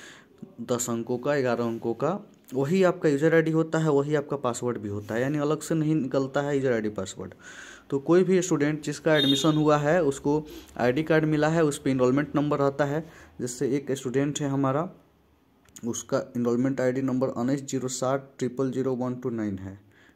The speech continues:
ठीक है। उन्नीस जीरो सात, उसका एनरोलमेंट आईडी है उन्नीस जीरो सात ट्रिपल जीरो वन टू नाइन, ठीक है। तो एक स्टूडेंट का ये एनरोलमेंट नंबर है,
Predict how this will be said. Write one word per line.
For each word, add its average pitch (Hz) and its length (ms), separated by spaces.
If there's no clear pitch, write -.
ठीक 135 180
है। 190 140
उन्नीस 120 440
जीरो 123 240
सात, 139 460
उसका - 280
एनरोलमेंट 107 520
आईडी 113 220
है 123 100
उन्नीस 120 240
जीरो 120 200
सात 117 720
ट्रिपल 131 580
जीरो 127 360
वन 123 260
टू 151 220
नाइन, 92 460
ठीक 135 180
है। 175 100
तो - 320
एक 147 180
स्टूडेंट 131 400
का 127 120
ये 120 160
एनरोलमेंट 107 540
नंबर 90 320
है, 95 120